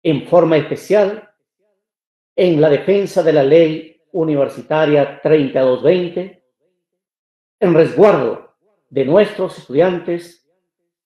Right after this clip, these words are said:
y del derecho a una educación universitaria de calidad para todos,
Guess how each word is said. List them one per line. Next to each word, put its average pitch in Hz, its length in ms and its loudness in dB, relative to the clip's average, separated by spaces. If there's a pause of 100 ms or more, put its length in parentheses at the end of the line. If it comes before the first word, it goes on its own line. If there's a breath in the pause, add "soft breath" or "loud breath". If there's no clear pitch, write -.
y 190 120 -4
del 151 200 2
derecho 170 500 0
a 156 80 4
una 160 200 2
educación 151 600 -4
universitaria 143 1080 -4
de 151 260 0
calidad 143 480 -4
para 123 240 -4
todos, 165 600 -2